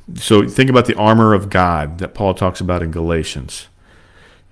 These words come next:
"Put on the armor of light." Verse thirteen, "Let us walk with decency,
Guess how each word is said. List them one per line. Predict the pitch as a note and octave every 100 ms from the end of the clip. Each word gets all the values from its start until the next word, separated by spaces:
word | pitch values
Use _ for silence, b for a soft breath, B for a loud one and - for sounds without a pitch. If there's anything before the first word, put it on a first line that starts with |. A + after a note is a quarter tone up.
| b b
"Put | - C#3 -
on | A2+ A#2 B2+
the | A#2 A2+
armor | G#2 A2 A#2+ B2
of | A#2 G2+
light." | F#2+ F#2 F2+ D#2+ - - b b b - - - - - _ - -
Verse | A2 G#2+
thirteen, | - A#2+ - B2 A2 F#2
"Let | G#2 C3+
us | A#2
walk | G#2 G#2 B2+ -
with | B2 -
decency, | A2+ A2 - E2+ - D2+ B1+